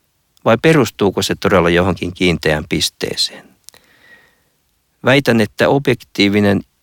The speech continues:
ikuinen, muuttumaton, kestävä, ehdoton ja tyydyttävästi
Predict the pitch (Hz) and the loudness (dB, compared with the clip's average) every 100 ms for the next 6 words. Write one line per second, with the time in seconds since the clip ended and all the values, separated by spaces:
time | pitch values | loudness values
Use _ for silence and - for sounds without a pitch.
0 | - 123 - 107 101 95 92 95 - _ | -4 -4 0 2 4 4 2 -2 -12 _
1 | _ - 117 107 _ 101 95 - 95 92 | _ 0 2 0 _ 0 0 2 0 0
2 | 120 107 - - 90 87 90 _ - - | 0 2 0 -2 0 0 -4 _ -20 -20
3 | - - _ _ - 127 139 127 107 113 | -20 -20 _ _ 0 2 4 2 2 2
4 | 104 101 - _ _ _ _ _ _ _ | 0 -2 -10 _ _ _ _ _ _ _
5 | _ _ _ _ - - 131 117 98 - | _ _ _ _ -8 0 4 4 2 0
6 | 98 - | 0 -2